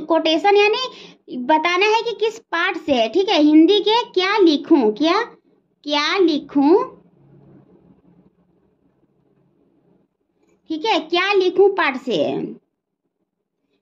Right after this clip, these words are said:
फिर यहाँ पे क्या लिखेंगे, इसके लेखक, फिर ब्लैक पेन का यूज़ करेंगे, पदुम लाल, पुन्ना लाल, पन्ना लाल बख्शी जी हैं, ठीक है, जी हैं। और एक बात का याद रखिएगा, बहुत सारे स्टूडेंट ऐसे होते हैं जो कि यहाँ पदुम लाल, पुन्ना लाल बख्शी लिख दिए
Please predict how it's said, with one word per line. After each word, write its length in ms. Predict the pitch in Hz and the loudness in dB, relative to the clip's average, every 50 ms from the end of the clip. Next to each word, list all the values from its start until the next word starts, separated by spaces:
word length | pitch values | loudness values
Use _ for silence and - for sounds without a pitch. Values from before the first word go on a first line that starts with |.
| _ _ - | _ _ -10
फिर 80 | 339 311 | -6 -4
यहाँ 200 | 320 320 370 370 | -4 -4 -4 -4
पे 100 | 359 415 | -4 -4
क्या 180 | 349 403 392 403 | -2 -2 0 0
लिखेंगे, 360 | 392 381 370 427 403 415 427 | 0 0 2 2 2 4 4
इसके 340 | 370 349 339 - - 415 427 | 2 0 0 0 -2 0 2
लेखक, 480 | 415 381 339 311 320 - 359 381 381 381 | 2 2 0 0 -2 -2 -2 -2 -2 0
फिर 140 | 403 427 320 | 0 0 0
ब्लैक 340 | 262 254 320 339 392 381 - | 2 2 2 0 0 -2 -2
पेन 140 | 392 381 370 | 2 2 2
का 100 | 359 370 | 4 2
यूज़ 200 | 339 330 339 320 | 2 2 0 0
करेंगे, 340 | - 311 285 294 311 339 381 381 392 349 | 0 0 0 2 4 4 2 2 0 0
पदुम 280 | 330 277 359 381 370 359 | 0 2 2 4 4 4
लाल, 240 | 339 294 285 311 320 | 4 2 0 -2 -4
पुन्ना 380 | 311 320 330 302 - 339 349 359 | -2 2 4 6 6 6 4 2
लाल, 340 | 339 285 262 262 285 339 427 - - - - - - _ _ _ - | 0 0 0 -2 -2 -2 -4 -6 -8 -18 -20 -20 -20 _ _ _ -4
पन्ना 280 | 311 311 320 339 370 392 | 0 2 4 4 4 4
लाल 300 | 370 330 330 339 381 415 302 | 2 0 0 0 -2 -2 0
बख्शी 440 | 294 320 285 311 - - 330 370 415 508 571 554 - _ _ _ _ - | 0 0 -2 -2 -6 0 2 2 2 2 0 -4 -8 _ _ _ _ -20
जी 300 | 277 214 208 247 311 339 359 | -20 -14 -4 0 2 2 4
हैं, 300 | 349 339 262 214 190 196 | 4 4 4 4 0 0
ठीक 240 | - 311 370 381 381 | 2 4 2 4 4
है, 180 | 440 349 226 180 175 196 - - _ _ _ _ _ 220 | 2 0 0 -2 -4 -6 -8 -16 _ _ _ _ _ -20
जी 300 | 208 202 240 294 330 392 427 415 | -18 -6 -2 0 2 2 2 0
हैं। 520 | 330 311 277 247 220 180 170 175 175 - - _ _ _ _ | 0 0 0 2 2 0 0 -2 -4 -8 -20 _ _ _ _
और 180 | - 277 311 311 | -4 -2 0 0
एक 180 | 349 415 349 370 | 0 0 0 -2
बात 220 | 403 415 427 415 | -2 -2 -2 -2
का 80 | 427 415 | -2 -2
याद 320 | 370 330 320 339 330 311 | -2 0 -2 -4 -4 -2
रखिएगा, 400 | 320 311 311 320 302 277 277 330 359 | -2 -2 0 2 0 0 0 0 -2
बहुत 320 | 339 349 359 339 415 440 | -2 0 0 0 0 2
सारे 160 | 453 440 427 | 0 -2 -2
स्टूडेंट 340 | 415 - 370 370 403 427 403 | -2 -4 -2 0 2 2 2
ऐसे 220 | 381 349 339 359 415 | 2 0 0 0 0
होते 260 | 403 349 320 302 392 | 0 0 0 0 2
हैं 80 | 392 | 2
जो 100 | 370 403 | 2 0
कि 100 | 381 403 | 0 2
यहाँ 160 | 427 403 381 381 | 0 0 0 0
पदुम 220 | 339 330 311 370 370 | 0 0 2 4 4
लाल, 120 | 392 392 392 | 4 2 0
पुन्ना 280 | - 349 330 349 359 | 2 4 4 4 4
लाल 120 | 370 370 370 | 4 0 0
बख्शी 300 | 320 320 311 - - 339 | 0 -2 -2 0 2 2
लिख 160 | 320 349 330 302 | 4 4 2 4
दिए 180 | 311 381 427 | 2 2 2